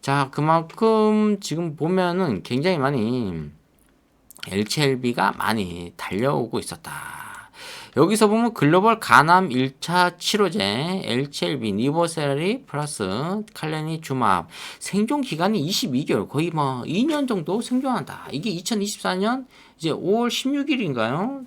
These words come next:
자, 이제 얼마 안 남았어요. 지금 한 보름도 안 남았죠.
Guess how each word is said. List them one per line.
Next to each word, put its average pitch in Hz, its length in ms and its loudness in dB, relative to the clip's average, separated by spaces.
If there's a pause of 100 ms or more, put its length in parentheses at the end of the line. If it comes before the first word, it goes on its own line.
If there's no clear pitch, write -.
자, - 160 -18
이제 - 160 -12
얼마 131 380 -4
안 - 100 -6
남았어요. 180 800 -4 (180)
지금 147 400 -8 (540)
한 143 200 -10 (120)
보름도 175 560 0
안 101 160 2
남았죠. 151 840 -4